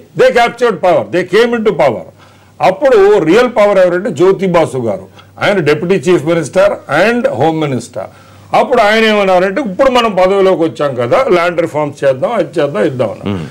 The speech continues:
Speaker 1: అయితే చారు మజుందార్ అని ఒక ఆయన ఉన్నాడు, ఆయన నాడు "ఇది మంచి తరుణం మనకు revolt చేయడానికి, మనం ఎన్నాళ్ళ నుంచో వేచి ఉన్నాం, మన గవర్నమెంటే కాబట్టి
Speaker 2: Hmm.
Speaker 1: let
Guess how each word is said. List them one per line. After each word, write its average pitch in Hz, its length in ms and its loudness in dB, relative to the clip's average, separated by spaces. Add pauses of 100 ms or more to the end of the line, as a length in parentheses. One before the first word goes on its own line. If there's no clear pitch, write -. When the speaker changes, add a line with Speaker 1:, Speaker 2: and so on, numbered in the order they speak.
(140)
Speaker 1:
అయితే 233 360 0
చారు 247 280 4
మజుందార్ 202 520 0
అని 240 100 -4
ఒక 170 140 0
ఆయన 165 160 0
ఉన్నాడు, 135 280 -4 (560)
ఆయన 196 260 2
నాడు 254 240 2
"ఇది 254 120 -2
మంచి 190 360 -4
తరుణం 240 380 2
మనకు 220 280 0
revolt 202 440 2
చేయడానికి, 202 760 0 (280)
మనం 170 160 -2
ఎన్నాళ్ళ 185 420 2
నుంచో 214 180 0
వేచి 202 420 2
ఉన్నాం, 190 260 -2
మన 156 140 0
గవర్నమెంటే 202 500 0
కాబట్టి 170 400 0
Speaker 2:
Hmm. 123 520 -4
Speaker 1:
let 190 120 0